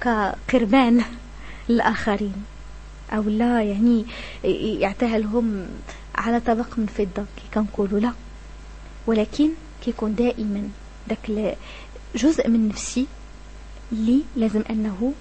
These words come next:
نحافظ عليه، جزء من نفسي اللي، آه، كنعرف راسي أنني لا تنازلت عليه فغادي نمشي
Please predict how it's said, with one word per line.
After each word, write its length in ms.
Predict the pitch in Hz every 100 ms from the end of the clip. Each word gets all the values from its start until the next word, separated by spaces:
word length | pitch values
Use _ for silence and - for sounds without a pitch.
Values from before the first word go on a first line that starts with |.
| - -
نحافظ 360 | - 220 202
عليه، 240 | - 208 208 - - - - -
جزء 260 | 226 226 214
من 180 | 220 214
نفسي 440 | - - 240 285 - - - - 220
اللي، 380 | 220 240 294 349 - - - -
آه، 220 | 233 226 - -
كنعرف 400 | 226 220 302 262
راسي 240 | 247 -
أنني 420 | 247 226 226 220
لا 100 | 226 294 302
تنازلت 380 | 277 247 233
عليه 320 | 220 214 254 330 - - - - - - -
فغادي 800 | 240 233 254 311 - 226 220
نمشي 420 | 226 220 - 302